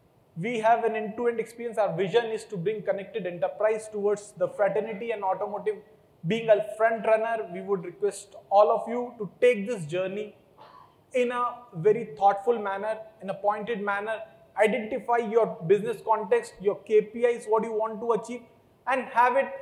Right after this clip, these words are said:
not as a wholesome solutions that everyone uses, that we wanted to do a digital transformation,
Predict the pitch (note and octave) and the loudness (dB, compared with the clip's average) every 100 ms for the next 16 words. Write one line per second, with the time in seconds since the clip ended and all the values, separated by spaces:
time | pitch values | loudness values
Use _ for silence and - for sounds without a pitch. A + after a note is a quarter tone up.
0 | - F#3+ A3 A#3+ A#3 A3+ A3+ A3 A#3 - | -10 0 4 6 6 4 4 4 4 2
1 | A#3+ F#3+ G3 G3+ G3 A3 G3 G#3 F#3 G3 | 0 -2 -6 -6 -8 -8 -6 -4 -4 -4
2 | G#3 G#3 F#3 G3 G3+ F#3+ F#3 - - _ | -4 -4 -4 -4 -6 -6 -6 -10 -20 _
3 | E3 G#3+ F#3 G#3 G#3 A3 - F3+ G3+ G3 | -6 -4 0 0 0 -2 -2 -2 2 2
4 | D#3+ F3 F#3 G3+ F3+ F#3 - F#3+ F3+ G3 | 2 0 -2 -4 -2 -2 -4 -12 -12 -14